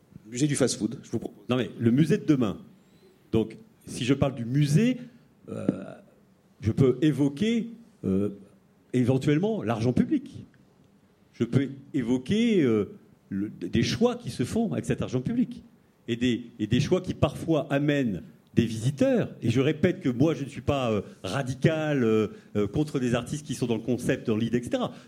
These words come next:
Speaker 2: mais qui peuvent amener des visiteurs à se demander pourquoi, euh, dans certains musées, de façon récurrente,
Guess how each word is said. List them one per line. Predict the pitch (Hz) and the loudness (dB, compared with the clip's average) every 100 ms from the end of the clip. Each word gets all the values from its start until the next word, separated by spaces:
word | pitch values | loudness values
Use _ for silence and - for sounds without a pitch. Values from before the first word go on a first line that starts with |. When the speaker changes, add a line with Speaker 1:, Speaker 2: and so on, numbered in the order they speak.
| - | -4
Speaker 2:
mais | 113 | -2
qui | 151 | 2
peuvent | - 143 | 2 2
amener | 143 147 | 2 0
des | 123 | 0
visiteurs | 120 123 170 127 | -2 0 0 0
à | |
se | - | -6
demander | 104 123 131 143 175 294 - - - | 0 2 4 2 2 0 -2 -12 2
pourquoi, | 185 185 - 190 175 139 - _ _ _ - | 2 2 0 0 0 -6 -16 _ _ _ -4
euh, | 107 110 107 | -2 0 2
dans | - 156 | 2 2
certains | - - 143 | 0 -2 0
musées, | 131 135 147 254 330 - - _ _ _ _ _ - | 2 2 0 0 0 -6 -20 _ _ _ _ _ 0
de | 135 | 2
façon | 160 156 160 - - | 2 0 0 -2 -12
récurrente, | - 208 - 226 202 254 311 - - | 2 2 4 0 0 0 -2 -4 -20